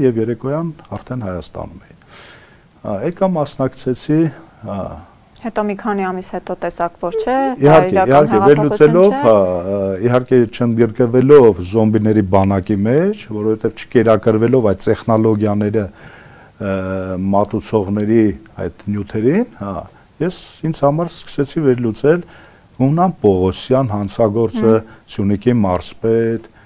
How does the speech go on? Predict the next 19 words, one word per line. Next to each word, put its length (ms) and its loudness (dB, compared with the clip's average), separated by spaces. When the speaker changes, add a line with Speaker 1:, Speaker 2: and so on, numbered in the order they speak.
Speaker 1:
հա, 160 -2
ը, 1040 -10
Speaker 2:
Որ 160 4
համակարգը 160 6
Speaker 1:
Վալերի, 480 8
Speaker 2:
նույնն 240 2
է 220 2
Speaker 1:
Վալերի 320 6
Speaker 2:
նրան 80 -6
Speaker 1:
Կոսիպյան, 680 4
ը, 320 -4
վիժվածք 720 0
լակոտը, 640 4
ինչպես 340 -2
Գևն 420 -4
էր 160 -8
ասում, 320 -10
Սաֆարյան, 640 -8
ը, 40 -12